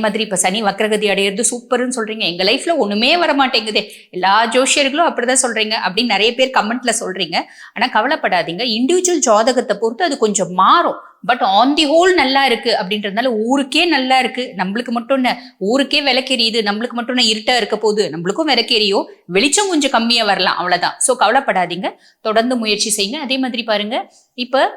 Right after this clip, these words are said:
ஃபேமிலியில ஏதாவது ஒரு நல்ல விஷயம்லாம் நாங்க பிளான் பண்றோங்க, பண்ணலாமா, கல்யாணம் பிளான் பண்றோம், குழந்தைங்களுக்கு வந்து, அதாவது already கல்யாணம் ஏழு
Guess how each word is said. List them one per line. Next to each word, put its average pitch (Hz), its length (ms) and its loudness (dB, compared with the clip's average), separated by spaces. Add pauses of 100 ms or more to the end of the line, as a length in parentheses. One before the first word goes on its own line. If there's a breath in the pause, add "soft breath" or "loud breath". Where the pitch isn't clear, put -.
(140)
ஃபேமிலியில 320 540 2
ஏதாவது 262 340 4
ஒரு 240 80 -2 (120)
நல்ல 277 160 2 (120)
விஷயம்லாம் 233 440 2
நாங்க 202 200 0
பிளான் 208 300 -2
பண்றோங்க, 185 340 -4 (100)
பண்ணலாமா, 214 540 2 (420 loud breath)
கல்யாணம் 294 480 2
பிளான் 208 300 2
பண்றோம், 196 400 2 (100)
குழந்தைங்களுக்கு 254 600 4
வந்து, 233 200 2
அதாவது 247 260 4 (440 loud breath)
already 220 360 4
கல்யாணம் 240 320 2 (100)
ஏழு 208 100 2